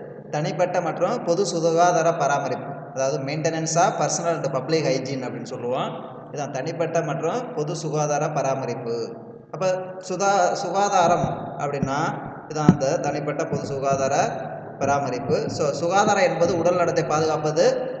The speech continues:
மேற்கொள்ளப்படும், ஆ, நடவடிக்கைகளின் தொகுப்பு ஆகும் அப்படின்னு சொல்லுவோம். சுகாதாரம் அப்படிங்கிறது, ஆ, நல்ல உடல் நலத்தை பாதுகாப்பிற்காக மேற்கொள்ளப்படும் நடவடிக்கைகளின் தொகுப்பு ஆகும். இதான் வேர்ல்டு ஹெல்த்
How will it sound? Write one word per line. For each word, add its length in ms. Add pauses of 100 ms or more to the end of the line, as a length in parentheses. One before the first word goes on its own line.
(120)
மேற்கொள்ளப்படும், 1000
ஆ, 300
நடவடிக்கைகளின் 760
தொகுப்பு 400
ஆகும் 220
அப்படின்னு 240
சொல்லுவோம். 400 (320)
சுகாதாரம் 520
அப்படிங்கிறது, 680 (600)
ஆ, 320
நல்ல 320
உடல் 220
நலத்தை 460
பாதுகாப்பிற்காக 960
மேற்கொள்ளப்படும் 840 (300)
நடவடிக்கைகளின் 840
தொகுப்பு 400
ஆகும். 600 (440)
இதான் 220
வேர்ல்டு 260
ஹெல்த் 600